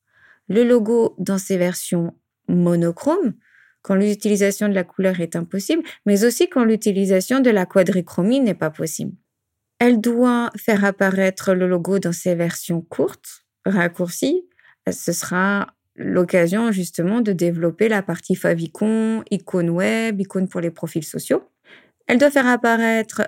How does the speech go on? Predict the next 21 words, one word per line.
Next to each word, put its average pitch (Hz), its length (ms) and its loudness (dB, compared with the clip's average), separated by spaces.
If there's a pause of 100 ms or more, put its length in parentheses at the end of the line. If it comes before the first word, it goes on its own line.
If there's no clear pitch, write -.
l'application 202 1040 0
du 165 140 -4
logo. 170 400 -6 (500)
C'est 190 600 2
les 175 240 0
applications 175 580 0
sur 175 300 -4
fond, 233 480 0 (220)
image 180 520 0
ou 170 60 -6
couleur 226 380 0
par 190 200 -2
exemple, 240 500 -2 (320)
mais 214 220 4
aussi 262 420 0
les 208 220 4
applications 208 560 2
déconseillées, 202 800 0 (260)
les 180 100 -2
fameux 170 320 0
don't, 202 540 -2